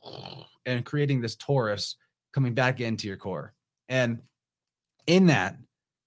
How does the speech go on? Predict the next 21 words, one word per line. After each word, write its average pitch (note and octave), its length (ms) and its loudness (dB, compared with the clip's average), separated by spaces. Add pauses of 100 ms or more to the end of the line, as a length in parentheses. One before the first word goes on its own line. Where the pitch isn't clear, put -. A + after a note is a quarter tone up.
(500)
flow F#3+ 320 6
itself, C3+ 600 -2
the G2+ 80 -8
flow E3+ 600 4
itself, A2+ 680 -4
the G2+ 80 -8
movement D3+ 580 2
and A2 140 -4
the G2+ 60 -6
structure F3 540 -2
of F#2 100 -6
the G2 80 -8
movement, F#2 380 -8
the G#2+ 80 -10
pattern F#3+ 560 2
of C#3+ 340 2
the C#3 80 2
movement C3+ 420 2
of A2+ 160 -8
energy A#2 440 -6
itself A2+ 540 -4